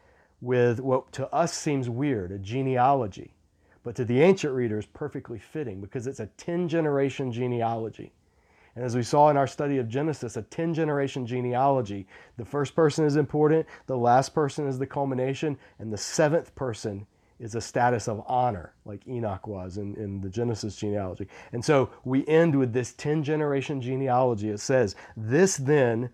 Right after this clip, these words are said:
is the family line," or the family records, the Toledot. "This then is the genealogy of Perez." This is from the tribe of Judah.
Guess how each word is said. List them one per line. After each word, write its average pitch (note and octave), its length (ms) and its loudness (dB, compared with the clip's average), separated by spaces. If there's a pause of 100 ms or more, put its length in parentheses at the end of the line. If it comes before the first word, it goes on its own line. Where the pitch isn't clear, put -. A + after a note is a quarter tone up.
(280)
is A#2 180 -4
the A#2+ 100 0
family D3 460 2
line," A#2 440 2
or A2+ 120 -4
the G#2 80 -6
family B2+ 400 0
records, A2 480 -2
the A2 100 -6
Toledot. A#2+ 640 -4
"This C3+ 280 -2
then C3 300 2
is A2+ 140 -2
the A2 120 -8
genealogy A2 760 2 (340)
of G#2+ 200 -14
Perez." D3 680 0 (760)
This F#2+ 220 -10
is B2 140 -6
from B2+ 180 -4
the A#2+ 80 -2
tribe C3 320 4
of A#2 140 -2
Judah. B2 340 0